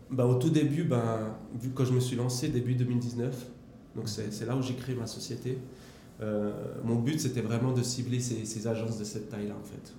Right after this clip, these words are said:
Speaker 1: Disons qu'elles avaient entre cinq et cinquante personnes. Parce
Speaker 2: Ok.
Speaker 1: que j'estimais que, hum, ces agences, si tu veux, elles avaient déjà quand même un, un certain budget.
Speaker 2: Mhm.
Speaker 1: On va dire, elles avaient, euh,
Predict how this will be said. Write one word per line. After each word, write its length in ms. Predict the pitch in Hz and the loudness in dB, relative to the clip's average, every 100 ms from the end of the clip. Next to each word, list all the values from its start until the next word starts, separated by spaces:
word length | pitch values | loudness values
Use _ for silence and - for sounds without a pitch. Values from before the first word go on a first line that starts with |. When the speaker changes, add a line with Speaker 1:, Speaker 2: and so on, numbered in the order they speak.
| - - - 113 | -18 -20 -16 -10
Speaker 1:
Disons 400 | 113 113 110 117 | -6 -4 -2 -2
qu'elles 320 | - 110 107 | -2 -2 -2
avaient 220 | 104 113 | -2 0
entre 220 | 107 104 104 | 0 -2 -2
cinq 380 | 120 120 120 117 | 0 0 0 -2
et 60 | 107 | -4
cinquante 360 | 107 104 107 | -4 -4 -4
personnes. 380 | 107 104 - - - - - - - - - - | -6 -8 -10 -12 -14 -16 -18 -18 -18 -18 -18 -10
Parce 200 | 110 - | -8 -2
Speaker 2:
Ok. 60 | 123 | 2
Speaker 1:
que 300 | 117 120 120 | 2 2 2
j'estimais 600 | 120 120 - 123 131 135 | 2 0 2 6 6 6
que, 80 | 131 117 110 | 4 2 2
hum, 240 | 110 110 110 | 0 -2 -2
ces 220 | - 113 | 0 0
agences, 320 | 113 117 131 - | 2 2 0 0
si 120 | - 107 | -4 -4
tu 120 | 113 | -2
veux, 160 | 117 | 2
elles 200 | 127 104 | 2 2
avaient 200 | 110 107 | 0 0
déjà 320 | 107 110 131 123 | -2 -2 0 -2
quand 80 | 117 | 0
même 160 | 117 104 | 0 -2
un, 320 | 98 98 - | -4 -6 -8
un 40 | |
certain 320 | - 101 117 | -8 -4 -2
budget. 480 | 117 123 120 120 131 - - - - | 0 2 4 2 2 -2 -8 -14 -8
Speaker 2:
Mhm. 200 | 117 110 113 | -4 -2 -2
Speaker 1:
On 40 | |
va 120 | 110 | 0
dire, 160 | 110 127 | 2 4
elles 180 | 117 107 | 4 2
avaient, 340 | 110 120 120 113 | 0 2 2 2
euh, 280 | 107 104 | 2 0